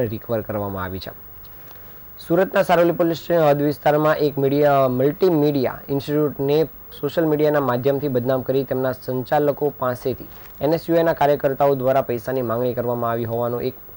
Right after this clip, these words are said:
ખુલાસો મામલો સામે આવ્યો છે. એક જાન્યુઆરી બે હજાર પચીસથી સુરત એન એસ યુ આઈ દ્વારા પ્રમુખ ધીરેન્દ્ર સોલંકી અને તેમની સાથે પ્રીત ચાવડા, રવિ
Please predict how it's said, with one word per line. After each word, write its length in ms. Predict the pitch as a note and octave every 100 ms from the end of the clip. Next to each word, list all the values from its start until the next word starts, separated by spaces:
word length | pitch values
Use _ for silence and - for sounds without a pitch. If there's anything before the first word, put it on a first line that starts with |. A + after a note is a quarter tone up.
| - -
ખુલાસો 480 | C#3 D3 B2+ - - - - - - - -
મામલો 280 | B2+ C3+ D#3
સામે 320 | C3 A#2+ A2+
આવ્યો 260 | G#2 G2+ G2
છે. 120 | - - - - - - - - - - - - - - - - - -
એક 140 | C3
જાન્યુઆરી 400 | A2 A#2 A#2+ A#2+
બે 160 | B2 A#2+
હજાર 180 | A#2+ A#2+
પચીસથી 460 | A2+ - B2+ - C3+
સુરત 340 | - D#3+ -
એન 100 | D#3
એસ 180 | D3+ -
યુ 80 | D3+
આઈ 100 | C#3+
દ્વારા 360 | C3+ C#3 D3
પ્રમુખ 420 | C#3+ C#3 D3 D#3 D#3+ D#3 B2+ - - - -
ધીરેન્દ્ર 400 | C3+ D#3+ F3+ F3
સોલંકી 540 | - D3 D3+ D#3 D#3
અને 140 | D3+ C#3+
તેમની 400 | - C#3 D3 D3+
સાથે 440 | - C3 C3 C#3+
પ્રીત 340 | A#2 B2 C3+ C3
ચાવડા, 400 | B2+ B2 C3+ C3+
રવિ 280 | A#2+ B2